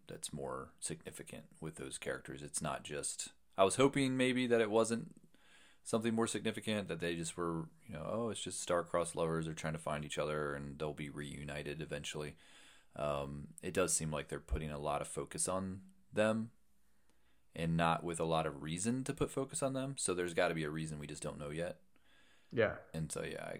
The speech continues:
Speaker 1: I, I agree. I think that there's gonna be some sort of a connector, um, that's gonna tie it all together. By the, by the sixth episode, we will see why the, the Angels and Bell and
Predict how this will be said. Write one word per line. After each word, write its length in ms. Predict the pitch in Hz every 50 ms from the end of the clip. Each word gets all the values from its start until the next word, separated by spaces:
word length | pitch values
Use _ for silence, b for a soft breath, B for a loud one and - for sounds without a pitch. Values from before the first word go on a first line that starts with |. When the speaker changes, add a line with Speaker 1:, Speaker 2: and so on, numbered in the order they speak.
| - - -
Speaker 1:
I, 40 | 82
I 40 |
agree. 360 | 78 76 73 76 73 71 71 71
I 40 |
think 280 | 71 - 78 73 - -
that 140 | - 69 -
there's 320 | 69 69 71 69 69 -
gonna 160 | - - 76
be 140 | 71 73 71
some 240 | 71 - - 71 71
sort 240 | 71 - 76 73 71
of 80 | 69
a 60 | - 76
connector, 540 | - - 80 73 71 - - 73 71 71 - - - _ - - - - _ - - - - -
um, 420 | - - 67 67 67 67 69 - - - - - _ - -
that's 160 | 78 78 -
gonna 200 | - 80 71 71
tie 240 | - - 69 71 69
it 100 | 69 67
all 120 | 69 69
together. 360 | 73 73 71 71 71 73 73
By 180 | 71 73 76 73
the, 80 | 71 78 B B B B B B B B B -
by 100 | - 98
the 80 | 98 95
sixth 320 | - - 120 - - - -
episode, 600 | 104 - - 107 - - 95 87 85 85 82 82 - - - b b b b b b b b - -
we 140 | 85 82
will 100 | 82 82
see 260 | 82 - - 85 82 80
why 380 | 78 80 80 78 78 80 80
the, 240 | 80 80 78 80 - - - _ _ - - - - - _ -
the 100 | - -
Angels 680 | 107 120 120 110 110 110 107 101 98 95 92 90 82
and 220 | 80 - 73 73 76
Bell 680 | 90 104 104 107 104 101 101 98 95 95 90 - - - -
and 680 | - 82 85 80 78 78 76 76 73 73 76 80 -